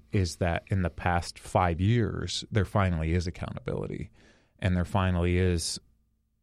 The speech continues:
serious scrutiny of those assumptions and the people that were advocating for those assumptions. And in many ways, they've been discredited.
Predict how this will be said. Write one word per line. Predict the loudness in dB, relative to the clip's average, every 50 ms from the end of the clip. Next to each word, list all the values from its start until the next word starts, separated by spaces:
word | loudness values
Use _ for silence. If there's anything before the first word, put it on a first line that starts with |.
| _ _ _ _ _ _
serious | -6 -4 0 2 4 4 6 4 4 2 0 -2
scrutiny | -6 -8 -2 2 2 2 2 2 -2 -2 -2 -2 -4 -8 -10 -14 -6 -2
of | 0 0 0 0 -4 -6 -10 -16 -20 -20 _ _ _ _ _ _ _ _ _ _ -2
those | 2 4 4 4 4
assumptions | 2 2 2 2 2 2 2 0 0 0 0 0 0 -2 -4 -6 -4
and | -2 0 0 0
the | -2
people | -2 -2 -2 0 0 0 -2 -2 -2
that | -2 -2 0 0 0
were | 0 0 0 0 -2 -4 -6 _ _ 0
advocating | 2 2 4 4 2 0 0 0 -2 -2 -2 -2 -4 -4 -6
for | -4 -4 -6 -4 -4 -4 -6 -8 -10 -6
those | -4 -2 -2 -2 -2 -2
assumptions. | -2 -2 -2 -2 -4 -6 -6 -6 -6 -6 -8 -10 -12 -16 -18 -20 -20 -20 _ _ _ _ _ -2
And | 2 2 4 4
in | 4 4 4
many | 4 4 4 4 4
ways, | 4 4 4 2 0 0
they've | 0 0 0 0 -2 -2
been | -2 0 0 0 -2 -4 -6 -8 -12 _ _ _ _ _ -4
discredited. | -2 -2 -2 0 0 2 2 2 2 0 -2 -4 -6 -8